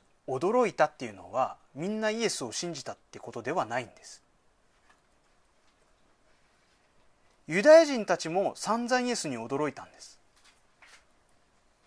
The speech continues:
でもみんながイエスを信じたわけではありませんでした。マルコは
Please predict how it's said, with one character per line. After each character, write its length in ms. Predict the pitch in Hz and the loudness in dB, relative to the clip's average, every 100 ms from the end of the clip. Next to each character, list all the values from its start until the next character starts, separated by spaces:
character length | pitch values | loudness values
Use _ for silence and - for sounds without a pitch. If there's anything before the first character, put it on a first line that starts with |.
| _ | _
で 140 | 151 285 | 0 2
も 160 | 294 | 4
み 140 | 196 202 | 2 2
ん 100 | 226 | 2
な 120 | 240 | 4
が 100 | 208 | 6
イ 100 | 202 | 4
エ 60 | 202 | 0
ス 100 | 170 | -2
を 80 | 139 | -4
信 220 | 160 151 | -6 -6
じ 80 | - | -4
た 100 | 113 | -4
わ 60 | |
け 100 | 113 | -6
で 80 | 113 | -8
は 140 | 139 | -6
あ 60 | 107 | -6
り 60 | 107 | -10
ま 120 | 107 | -12
せ 100 | 113 | -12
ん 80 | 98 | -16
で 60 | |
し 100 | - | -18
た。 160 | - - _ _ _ _ - - _ _ _ - _ _ _ _ _ _ _ _ _ _ _ _ _ _ _ _ _ _ _ _ _ _ _ _ | -18 -20 _ _ _ _ -20 -20 _ _ _ -20 _ _ _ _ _ _ _ _ _ _ _ _ _ _ _ _ _ _ _ _ _ _ _ _
マ 140 | 143 | 6
ル 80 | 147 | 6
コ 120 | - | 2
は 300 | 113 143 117 | 2 2 2